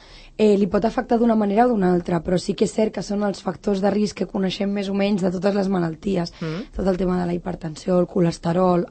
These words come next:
Speaker 1: el tabaquisme juga un paper fonamental. Al final el tabac el que fa és crear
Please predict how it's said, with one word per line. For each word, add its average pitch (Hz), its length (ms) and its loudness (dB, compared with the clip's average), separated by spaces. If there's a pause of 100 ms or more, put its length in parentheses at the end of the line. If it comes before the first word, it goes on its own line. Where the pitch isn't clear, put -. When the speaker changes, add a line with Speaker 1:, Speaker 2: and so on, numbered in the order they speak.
Speaker 1:
el 180 160 0
tabaquisme 175 800 0
juga 180 160 0
un 180 80 2
paper 180 320 -2 (360)
fonamental. 180 840 0
Al 175 80 -2
final 170 320 -4
el 175 100 -4
tabac 175 380 -2
el 175 80 -4
que - 160 -12
fa 180 160 0
és 180 140 -2 (500)
crear 180 460 0